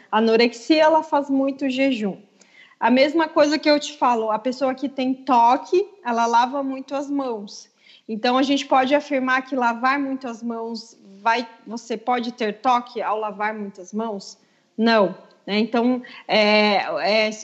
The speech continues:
justamente somente um gatilho, né? O jejum é um gatilho, mas ele não é a causa. Obviamente, pessoas com transtornos já diagnosticados, elas devem ser acompanhadas por,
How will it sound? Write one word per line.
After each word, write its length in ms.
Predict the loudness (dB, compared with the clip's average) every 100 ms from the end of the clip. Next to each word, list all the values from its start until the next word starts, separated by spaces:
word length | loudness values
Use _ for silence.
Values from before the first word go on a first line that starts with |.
| -10
justamente 720 | -6 -6 0 0 2 0 -4
somente 480 | -4 -2 0 -2 -2
um 100 | -2
gatilho, 1000 | 0 2 0 0 -8 -2 2 4 2 -2
né? 200 | -4 -4
O 60 | -2
jejum 400 | 0 0 0 0
é 80 | 0
um 100 | 2
gatilho, 720 | 2 0 -2 0 2 4 4
mas 200 | 2 2
ele 120 | 2
não 240 | 2 2
é 100 | 2
a 100 | 2
causa. 540 | 0 -2 0 0 -6 -16 _ _
Obviamente, 680 | -2 -2 0 -2 -2 -6 -6
pessoas 580 | -8 -8 -2 0 0 -4
com 240 | -4 -4
transtornos 960 | -4 -2 -2 -6 0 2 4 2 0 0
já 200 | 0 0
diagnosticados, 1040 | 0 -2 -2 -4 -6 -6 0 0 0 -2
elas 280 | -2 0 -2
devem 480 | 0 2 4 2 -2
ser 220 | -4 -4
acompanhadas 800 | -4 -4 -2 -2 0 -2 -4 -8
por, 280 | -6 -6 -6